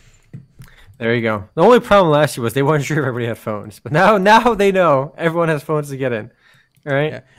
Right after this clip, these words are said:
Speaker 2: And there's a little bit of a meme in this, um,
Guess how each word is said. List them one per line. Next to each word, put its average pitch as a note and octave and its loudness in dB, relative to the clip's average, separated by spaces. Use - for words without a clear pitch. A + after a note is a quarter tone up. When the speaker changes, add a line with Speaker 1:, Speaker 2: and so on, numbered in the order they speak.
Speaker 2:
And G#3+ -2
there's F#3+ 0
a F3+ -6
little G#3 2
bit G3+ 2
of F#3 -2
a E3+ -6
meme F#3 -6
in D3+ -12
this, C#3+ -6
um, B2+ -2